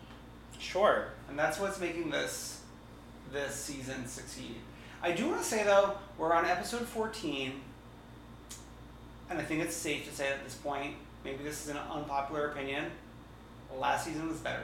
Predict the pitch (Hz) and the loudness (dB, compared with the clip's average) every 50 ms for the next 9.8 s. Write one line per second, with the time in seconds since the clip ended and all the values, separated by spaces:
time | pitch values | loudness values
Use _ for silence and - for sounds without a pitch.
0 | - - - 107 - - - - - - - - - 62 - - - - - - | -6 -8 -8 -8 -10 -10 -10 -10 -10 -12 -12 -12 -12 -12 -12 -12 -14 -14 -16 -16
1 | - - - - - - - - - - - - - 190 240 254 247 240 233 220 | -16 -16 -16 -16 -16 -16 -16 -16 -16 -16 -14 -8 4 10 12 12 12 12 12 12
2 | - 208 220 233 220 214 214 196 - 226 220 - - 240 220 220 220 208 - - | 12 10 10 8 8 8 6 6 6 4 4 4 4 4 6 6 6 6 8 10
3 | 165 151 147 139 135 135 131 127 127 127 123 123 127 123 123 123 117 113 110 107 | 10 10 10 12 12 12 12 12 10 6 2 2 4 4 4 2 2 2 0 0
4 | 101 101 - - 110 107 101 98 95 185 175 170 196 226 226 - - - 202 175 | 0 -2 0 2 4 6 6 6 8 8 10 10 8 8 6 4 4 6 8 10
5 | 165 156 147 147 147 147 - - 180 165 156 156 160 156 160 160 - 190 185 180 | 10 10 8 8 6 4 0 0 2 2 4 6 8 8 8 6 6 4 4 4
6 | 170 170 165 160 165 160 160 147 147 147 147 147 147 143 139 135 135 143 139 139 | 4 4 4 4 4 4 4 6 6 6 6 6 4 2 2 2 0 0 -2 -2
7 | 139 147 156 147 156 156 156 156 - - - - - - - - - - - - | 4 6 6 6 6 4 2 -2 -4 -8 -12 -14 -14 -14 -14 -14 -16 -16 -16 -16
8 | - - - - - 123 127 151 151 - - 165 143 151 151 147 151 147 147 - | -16 -14 -14 -12 -8 -4 -2 0 0 2 4 4 4 4 6 8 8 8 8 6
9 | - 147 143 147 147 135 - - - - - 139 135 135 131 127 | 4 0 0 0 0 0 0 0 -2 0 2 2 4 4 4 2